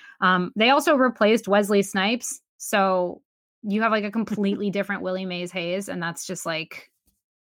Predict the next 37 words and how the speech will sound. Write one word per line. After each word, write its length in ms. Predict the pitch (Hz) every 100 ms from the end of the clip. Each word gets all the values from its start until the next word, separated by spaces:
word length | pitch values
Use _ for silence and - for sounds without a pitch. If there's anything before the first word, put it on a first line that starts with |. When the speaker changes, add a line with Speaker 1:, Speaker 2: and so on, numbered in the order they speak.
| _ _ _ _ _ _ _ -
Speaker 1:
it 140 | 269
didn't 240 | 294 294 254
work 260 | 254 277 262
out 180 | 247 240
as 140 | 202
well 240 | 220 220
as 120 | 220 190
with 120 | 202
Iron 380 | 196 214 214 202
Man 280 | 190 185 185
when 120 | 190
they 100 | 190
replaced 380 | 185 - 196 190
Terrence 340 | 190 180 170
Howard 400 | 170 165 160 156
with 460 | 156 156 - - _ -
Don 240 | 196 165 156
Cheadle, 480 | 180 175 - 196 - _
like, 340 | 165 160 - 160
Speaker 2:
Mm, 140 | 160 - _
yeah. 200 | - 131 135 _ _ _ _ -
Speaker 1:
it, 160 | 180
it, 200 | - 214
you 120 | 214 214
know, 160 | 175
it's 140 | 196 -
just 140 | 202
not 200 | 202 180
great. 340 | 190 180 170 - - - -
Um, 500 | 208 202 190 180 - _ _ _ _ _
I 460 | 202 214 233 233 - _ _ _ -
miss 480 | 202 208 226 226
this 300 | 196 202 196 -
era 320 | 202 185 185
of 100 | 170
Charlie 320 | - 180 170
Sheen. 420 | 175 180 175 208